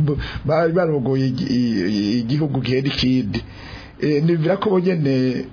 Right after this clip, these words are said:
bagerageje bakavyikuramwo, ibiri mu gihugu biba bikiba vyinshi, bakarondera ukuntu babisa-, babisabikanya atawurenganije intuzenya uwundi,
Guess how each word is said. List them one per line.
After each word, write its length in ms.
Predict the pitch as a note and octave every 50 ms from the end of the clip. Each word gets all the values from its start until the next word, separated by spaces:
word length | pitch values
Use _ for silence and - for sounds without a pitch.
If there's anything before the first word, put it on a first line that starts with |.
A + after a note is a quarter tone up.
| - - -
bagerageje 600 | - A#2 B2+ D#3+ E3 C#3+ D3+ C3+ A#2+ B2+ A#2 B2
bakavyikuramwo, 1300 | B2+ A#2+ - D3 C#3+ D3 D#3+ D#3+ D#3+ - F3+ D3+ C3+ C3 C#3+ D3 D3 D3+ D#3+ E3 E3 E3 E3 E3 - - -
ibiri 340 | B2+ C3 C3+ D3 C#3+ D#3+ D#3+
mu 140 | B2+ C3+ B2
gihugu 440 | G#2 B2 C#3+ D#3+ D3 C#3+ B2+ C#3+
biba 120 | D3 D3+ C#3+
bikiba 320 | C3+ C3+ - D#3+ C#3+ C#3 B2+
vyinshi, 540 | A2+ G#2+ C3+ C#3+ D3 D#3 D3 - B2 A#2+ F#2+ - - - - -
bakarondera 480 | - B2+ C3 - C3 C3 C3 A#2+ C3 C3
ukuntu 280 | C3 C3 - A#2+ A2+ A#2+
babisa-, 520 | B2 A#2+ B2+ B2 - - A#2+ C#3 D3 D3+
babisabikanya 1160 | - C3+ C3 B2 A#2 A#2+ A#2+ B2 A#2+ A#2 A#2 A2 - - D3+ D#3+ D3+ C#3 C3 C3 B2+ A#2 A#2+ C3+
atawurenganije 680 | C3 C#3 D3+ C#3+ D3 D3 C#3+ C3 C3 B2 B2 A2 B2+
intuzenya 400 | D3+ D#3 D#3+ C#3+ C3+ D#3+ C#3+ C3 B2+
uwundi, 480 | C3 D3+ E3+ F#3 G3+ G3+ G3 A#3 B3+